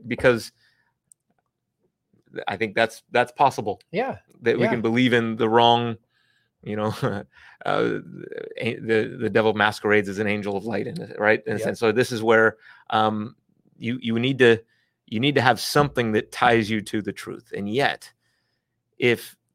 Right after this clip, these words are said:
Speaker 1: being, so caring about that doctrine beyond, I mean, so much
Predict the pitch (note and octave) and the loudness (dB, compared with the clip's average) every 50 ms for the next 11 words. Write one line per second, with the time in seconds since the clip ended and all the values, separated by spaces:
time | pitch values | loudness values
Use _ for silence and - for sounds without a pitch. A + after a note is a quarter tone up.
0 | _ _ _ _ _ _ _ _ _ _ _ _ _ _ - C3+ B2 B2 C3 D3+ | _ _ _ _ _ _ _ _ _ _ _ _ _ _ -18 -14 -2 0 2 4
1 | E3 D#3+ D#3+ D3+ D3+ C#3+ C3+ B2 - - _ _ _ _ _ _ _ _ _ _ | 4 2 2 2 0 -2 -4 -6 -8 -12 _ _ _ _ _ _ _ _ _ _
2 | _ - - _ - - - - - - - - C3+ C#3 - D3+ D#3+ D#3+ D3+ C#3 | _ -20 -20 _ -20 -18 -18 -16 -16 -16 -6 -6 -6 -2 2 2 4 4 6 4
3 | C#3 C3+ C3+ C3 B2 A2+ B2 B2 B2 - - B2 G#2+ G#2+ G#2+ G2 - _ _ _ | 4 4 4 -2 0 4 4 2 2 2 -4 -6 -6 -6 -8 -12 -14 _ _ _
4 | _ _ _ _ - C3+ B2+ C3 A#2 A#2 B2+ C3 A#2+ D#3+ F3+ F3+ E3 D3 D#3 - | _ _ _ _ -20 -8 -4 -2 0 2 2 2 2 2 2 2 0 -4 -6 -10
5 | - - - - - _ - _ _ - C#3 B2+ B2 A2 - - - D#3+ E3 E3 | -10 -12 -14 -14 -16 _ -20 _ _ -8 -6 -6 -6 -8 -8 2 6 6 6 6
6 | D#3 D#3 D#3 C#3+ - - - - - - | 4 2 2 0 0 -4 -8 -10 -10 -12